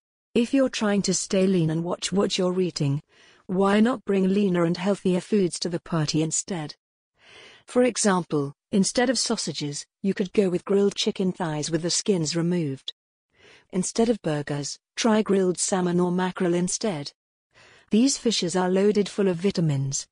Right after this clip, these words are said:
minerals, and healthy fats, and they taste absolutely stunning when cooked correctly over a barbecue. If you are enjoying a burger and want cheese, try a lower fat cheese instead.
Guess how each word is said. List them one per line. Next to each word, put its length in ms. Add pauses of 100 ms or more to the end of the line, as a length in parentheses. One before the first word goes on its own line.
(140)
minerals, 680 (560)
and 140
healthy 320
fats, 520 (180)
and 120
they 100
taste 360
absolutely 640
stunning 460
when 200
cooked 320
correctly 500
over 260
a 80
barbecue. 600 (420)
If 180
you 140
are 140
enjoying 460
a 60
burger 360
and 120
want 220
cheese, 500 (220)
try 280
a 120
lower 300
fat 320
cheese 360
instead. 560